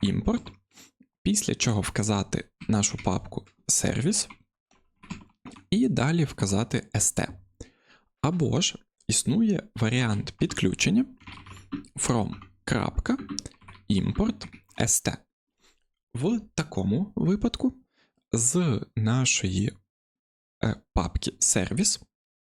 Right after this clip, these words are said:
ми підключимо собі модуль S T. Тобто ось ця крапочка буде свідчити про те, що ми хочемо підключити собі модуль, який розміщений в нас в тій же папці, що і інакший наш модуль.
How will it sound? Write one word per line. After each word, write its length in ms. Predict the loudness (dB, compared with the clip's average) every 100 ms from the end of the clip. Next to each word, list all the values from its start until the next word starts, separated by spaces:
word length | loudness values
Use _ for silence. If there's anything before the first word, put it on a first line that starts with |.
| _ _ 2
ми 300 | 4 4 4
підключимо 600 | 0 0 0 0 2 2
собі 420 | 2 2 0 0 0
модуль 460 | 2 2 2 0 -2 -4
S 220 | 0 0
T. 100 | 0 -6 _ _ -14 -10 -2
Тобто 320 | -2 -2 -4 -4
ось 160 | 0 2
ця 100 | 2
крапочка 560 | 2 0 0 -2 -2 -2
буде 240 | -2 0 0
свідчити 500 | 0 0 -2 -2 -4
про 160 | -4
те, 280 | -2 -2 -2
що 220 | -2 0
ми 140 | 2 0
хочемо 500 | 0 -2 -2 0 -2
підключити 760 | 0 -4 0 0 2 0 0
собі 300 | -2 -2 0
модуль, 400 | 0 2 2 0 -2 -10 -20 -6
який 320 | -4 0 2
розміщений 600 | 4 2 2 2 2 2 2
в 60 |
нас 300 | 2 2 -2 -4
в 280 | 0 0
тій 320 | 0 0 0 2
же 140 | 0
папці, 500 | 0 -2 0 -2 0
що 320 | 0 2 0
і 300 | 0 -2 -2
інакший 460 | 0 0 2 2 2
наш 260 | 2 0 0
модуль. 300 | 0 0